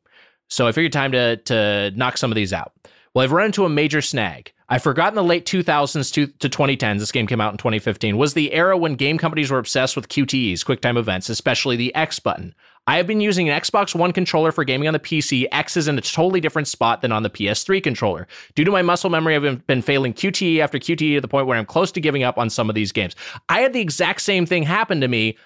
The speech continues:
in reverse, which is that, you know, I mostly play on PlayStation platforms or, or Switch. I mean,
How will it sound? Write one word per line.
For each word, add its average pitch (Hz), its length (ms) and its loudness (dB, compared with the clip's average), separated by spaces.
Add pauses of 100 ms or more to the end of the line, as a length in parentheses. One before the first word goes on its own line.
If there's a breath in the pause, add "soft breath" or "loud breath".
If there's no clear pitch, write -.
(120)
in 170 160 2
reverse, 143 540 2
which 147 220 0
is 143 160 2
that, 135 240 0
you 151 80 2
know, 131 180 2
I 151 180 0
mostly 180 420 2
play 160 240 2
on 123 120 0
PlayStation 120 640 0
platforms 101 680 0
or, 120 400 2
or 120 320 2
Switch. 113 420 0
I 123 60 -2
mean, 110 240 0